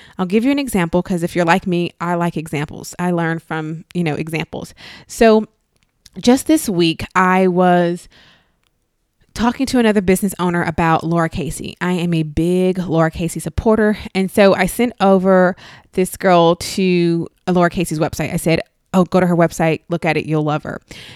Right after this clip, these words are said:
And within less than one minute, she wrote back to me and said, "I've only been on her site for a minute and I love her already." Now, this person was able to find,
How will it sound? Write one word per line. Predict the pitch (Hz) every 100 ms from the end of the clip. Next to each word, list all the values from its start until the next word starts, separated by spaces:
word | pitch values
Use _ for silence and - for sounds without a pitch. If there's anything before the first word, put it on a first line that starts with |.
| _
And | 196 190
within | 196 202
less | 190 220 -
than | 294 196
one | 202 254 269
minute, | 240 151 -
she | - 185 165
wrote | 185 220
back | 277 233 -
to | 202
me | 170
and | 165 170
said, | 165 160 156 - _ _ _ _ -
"I've | 180 165
only | 175 220
been | 294
on | 330
her | 320 311
site | - 180 -
for | -
a | 170
minute | 170 185 208 -
and | 175
I | 170
love | 170 175 175
her | 180 -
already." | 160 156 - - - - - - -
Now, | 202 190 196
this | 185 269 -
person | - 392 - 208
was | 185 - 202
able | 214 208 202
to | - 208
find, | 196 185